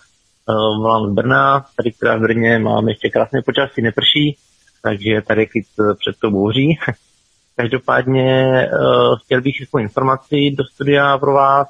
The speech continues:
Eh, je to týden zpátky, bavil jsem se s člověkem, který dělá už roky v zemědělství a bavili jsme se právě o té současné situaci. Tak pro vás zajímavost a pro posluchače, eh, bavili jsme se o tom vlastně, že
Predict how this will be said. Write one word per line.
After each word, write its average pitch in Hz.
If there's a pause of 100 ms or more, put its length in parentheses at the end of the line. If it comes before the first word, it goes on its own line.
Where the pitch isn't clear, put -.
(120)
Eh, 127
je 120
to 135
týden 127
zpátky, 127 (500)
bavil 117
jsem 123
se -
s -
člověkem, 120 (100)
který 120
dělá 120
už 123 (280)
roky 117
v 101
zemědělství 135 (760)
a 107
bavili 107
jsme 123
se 120
právě 113
o 107
té -
současné 120 (240)
situaci. 127 (540)
Tak 113
pro 113
vás 120
zajímavost 127 (100)
a 113
pro 113
posluchače, 131 (800)
eh, 120
bavili 120
jsme 135
se 127
o 127
tom 127
vlastně, 123
že 113